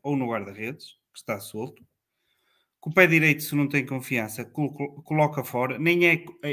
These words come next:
em frente, é para o lado. E depois, na pior das hipóteses, olha, ele que fala com o André André, e treinam só os dois, com o André André, eh, e ensinam a usar o corpo,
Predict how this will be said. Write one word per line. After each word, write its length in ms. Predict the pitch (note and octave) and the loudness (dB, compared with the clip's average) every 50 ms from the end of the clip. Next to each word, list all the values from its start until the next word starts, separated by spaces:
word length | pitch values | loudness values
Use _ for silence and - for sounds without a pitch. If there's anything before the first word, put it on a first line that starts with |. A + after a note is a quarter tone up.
| - | -2
em 140 | C#3+ D3 B2+ | -2 -2 -2
frente, 400 | - - A#2+ A2+ A#2 A#2 A#2 - - | -2 -2 -2 -2 -2 -4 -6 -8 -8
é 80 | C#3 C3 | -8 -6
para 160 | C3 - C#3 C3 | -2 0 0 0
o 80 | A#2 | 2
lado. 380 | G#2+ G#2 G2+ G#2+ G#2+ - F#3 - _ _ _ _ _ _ _ _ _ _ _ _ _ _ _ _ _ _ _ _ _ _ _ _ _ - | 0 -2 -4 -6 -10 -12 -18 -20 _ _ _ _ _ _ _ _ _ _ _ _ _ _ _ _ _ _ _ _ _ _ _ _ _ -4
E 80 | D3 | 0
depois, 520 | D3 E3+ E3 D#3+ E3+ C3 A#2 A2 - - - | 0 0 0 2 2 0 0 0 -6 -10 -6
na 160 | D3+ D3 D3+ | -2 -2 -2
pior 260 | D3 D3 D#3+ D#3+ D#3+ D#3 | -2 0 0 0 2 2
das 200 | E3 D3+ C#3+ C#3+ | 0 0 0 -2
hipóteses, 680 | - - C3+ B2+ C#3 C#3+ C#3+ - - - - - - _ _ _ _ _ _ - | -6 -2 0 2 2 2 0 -2 -10 -10 -12 -14 -18 _ _ _ _ _ _ 0
olha, 260 | C#3 C#3 B2 A2 A2 | 2 2 2 2 0
ele 280 | A#2 C3+ D3 D#3 D#3 | 0 0 2 2 0
que 320 | D3+ - D3 C#3 B2+ A#2+ A2+ | 0 2 2 2 2 2 -2
fala 280 | - - D3 C3+ B2+ | 0 2 2 2 2
com 140 | B2+ - C3 | 0 0 2
o 40 | C3 | 2
André 260 | C3 B2 A#2+ B2 B2 | 2 2 2 2 2
André, 640 | B2 A#2+ A2+ A2+ A2+ A#2 B2 C3+ D3+ D3+ - - - _ _ _ _ _ _ _ | 2 0 -2 -4 -4 -2 -2 -2 -4 -6 -10 -14 -20 _ _ _ _ _ _ _
e 80 | - F#2+ | -14 -8
treinam 360 | - D#3+ D#3 D3+ D3+ D3 C#3 | 0 4 4 6 6 4 2
só 200 | C#3+ D3 C3 A#2+ | 2 0 0 0
os 120 | A2+ G#2+ F#2+ | 0 -2 -6
dois, 380 | A2 A2+ B2 D3+ E3 E3 - _ _ | -6 -4 -4 -4 -6 -8 -14 _ _
com 100 | - C3 | -6 -4
o 20 | |
André 220 | C3+ C#3 C3+ C3+ C3 | 0 2 2 2 2
André, 420 | B2+ B2 B2 B2 A#2+ A2+ G#2 C#2+ - F2 - _ _ - D#3+ | 2 0 -2 -2 -4 -4 -6 -10 -14 -16 -20 _ _ -20 -14
eh, 320 | - C3+ B2+ A#2+ A2+ A2 E2 | -8 -6 -6 -6 -6 -8 -10
e 440 | F#2 B2+ C3 A#2+ A2 G#2+ G#2 G2+ G#2 _ _ _ _ _ _ _ _ _ _ _ _ _ _ _ _ _ - | -6 -4 -2 -2 -2 -4 -6 -10 -14 _ _ _ _ _ _ _ _ _ _ _ _ _ _ _ _ _ -6
ensinam 400 | D3 C3+ - - E3+ F3 E3 E3 | -6 -4 -4 -2 -2 0 2 4
a 120 | D#3+ D#3+ D#3+ | 4 4 4
usar 280 | D3+ D#3+ E3 D#3+ D#3 | 4 6 6 6 6
o 100 | D3 - | 6 2
corpo, 460 | - - B2 A2 G#2 - - - - | 2 -2 -2 -2 -2 -6 -14 -20 -20